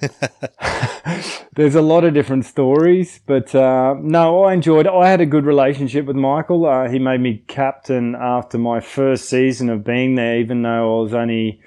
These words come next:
twenty-four years old, maybe twenty-four, if, if not just about to turn twenty-five. So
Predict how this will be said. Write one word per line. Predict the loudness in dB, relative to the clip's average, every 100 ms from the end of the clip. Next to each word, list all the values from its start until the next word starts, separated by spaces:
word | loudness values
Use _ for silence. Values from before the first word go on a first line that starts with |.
| -20 -20 _
twenty-four | -6 -4 -2 0 0 0 -2 -2 -2 -4 -6 -10 -6 -2 -2 0
years | -2 -2
old, | -2 -2 -2
maybe | -4 -2 -4
twenty-four, | -6 -4 -4 -6 -4 0 2 0
if, | -4 -10
if | -6 -4 -2 0
not | 0 -2
just | -2 -4 -2
about | -2 -2
to | -2
turn | -8 -4 -4
twenty-five. | -2 -4 -4 -2 0 2 -2
So | -4 -2 -2